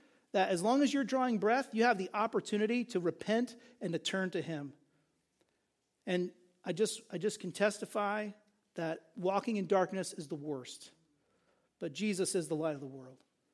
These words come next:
And so there's hope for anyone to turn to Christ while we're drawing breath. The Pharisees didn't want to believe the law and the prophets pointed to Jesus. The Pharisees didn't want to believe that Jesus was the Son of God, the second person of the Trinity who took on flesh.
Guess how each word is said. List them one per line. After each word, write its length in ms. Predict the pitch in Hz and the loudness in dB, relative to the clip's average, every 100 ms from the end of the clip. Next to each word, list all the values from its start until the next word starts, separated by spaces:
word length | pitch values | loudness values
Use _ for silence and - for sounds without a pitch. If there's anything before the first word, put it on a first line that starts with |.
| _ _ _ _ _ _ | _ _ _ _ _ _
And 80 | 208 | -6
so 100 | - | 0
there's 180 | 175 - | 2 2
hope 300 | - 262 - - _ | 0 0 0 -6 _
for 160 | - - | -12 -2
anyone 380 | 240 254 214 180 | 4 4 4 2
to 100 | - | -2
turn 260 | - 208 196 | -2 0 0
to 40 | |
Christ 560 | - 185 151 135 - - _ _ _ _ | 0 0 0 -6 -14 -20 _ _ _ _
while 200 | 196 196 | 2 4
we're 120 | 196 | 4
drawing 340 | 180 165 147 147 | 2 -2 -4 -6
breath. 320 | 147 135 - _ _ _ _ _ _ _ _ - | -8 -10 -14 _ _ _ _ _ _ _ _ -6
The 80 | |
Pharisees 480 | - 254 269 262 233 | 8 8 8 4 2
didn't 220 | 190 226 | 2 2
want 100 | 226 | 4
to 40 | 202 | 6
believe 440 | 185 202 262 269 | 6 8 6 6
the 80 | 247 | 6
law 160 | 240 240 | 6 6
and 80 | |
the 60 | 233 | 4
prophets 400 | 226 220 214 - | 4 4 2 -4
pointed 300 | 220 214 196 | 0 2 2
to 60 | 180 | 0
Jesus. 520 | 214 202 202 196 - - - | -2 2 2 2 -2 -12 -10
The 80 | - | -4
Pharisees 460 | - 233 226 233 185 | 8 10 10 6 4
didn't 160 | 226 | 6
want 100 | 214 | 6
to 60 | 190 | 6
believe 380 | 185 214 262 240 | 6 6 6 6
that 140 | 208 | 2
Jesus 400 | 170 233 214 208 | 2 0 2 2
was 160 | 208 170 | -2 -2
the 100 | 185 | 0
Son 220 | - 214 | 2 0
of 120 | 185 | 2
God, 400 | 202 202 202 196 - - _ | 4 6 6 4 -4 -18 _
the 60 | - | 0
second 280 | - 208 - | 4 4 4
person 260 | 214 208 | 4 4
of 60 | 208 | 2
the 80 | 190 | 0
Trinity 340 | - 202 196 | 2 0 0
who 60 | 185 | 0
took 220 | 208 202 | 0 0
on 120 | 190 | 0
flesh. 360 | - 202 190 | 4 6 6